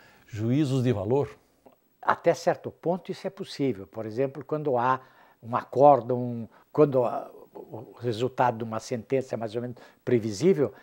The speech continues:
Speaker 2: máquinas, se, no futuro, não será, somente será possível, mas eu não co-, não imagino outro caminho quando a massa da atividade da, da justiça for tão grande que as pessoas comuns não vão conseguir resolver esses problemas.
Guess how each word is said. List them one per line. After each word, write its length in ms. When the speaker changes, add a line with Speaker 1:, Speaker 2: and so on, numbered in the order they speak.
Speaker 2:
máquinas, 500
se, 300
no 120
futuro, 580
não 160
será, 320
somente 400
será 180
possível, 520
mas 200
eu 100
não 100
co-, 240
não 200
imagino 580
outro 320
caminho 560
quando 640
a 200
massa 460
da 100
atividade 600
da, 180
da 80
justiça 400
for 120
tão 280
grande 400
que 540
as 200
pessoas 420
comuns 320
não 120
vão 120
conseguir 560
resolver 480
esses 180
problemas. 480